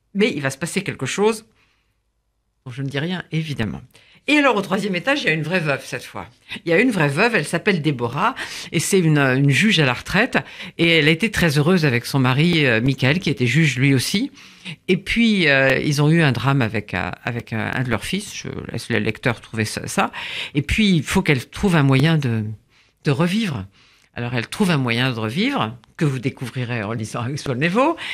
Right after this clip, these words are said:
et, au fond, elle raconte sa nouvelle vie à son, à son mari mort. Moi,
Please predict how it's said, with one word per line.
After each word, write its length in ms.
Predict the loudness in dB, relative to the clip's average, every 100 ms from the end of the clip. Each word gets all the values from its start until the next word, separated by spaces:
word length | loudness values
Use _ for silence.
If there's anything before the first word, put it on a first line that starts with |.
| -12 _
et, 340 | 2 4 4 2 -4 _ -10
au 80 |
fond, 160 | -2 0
elle 80 | 0
raconte 340 | -2 -2 -4
sa 140 | -2 -2
nouvelle 240 | 0 -2
vie 180 | 0 -2
à 60 |
son, 320 | -2 -6 -10 -10 -16
à 60 |
son 200 | -12 -10
mari 220 | -8 -8
mort. 220 | -8 -10 -12 _
Moi, 260 | -6 -4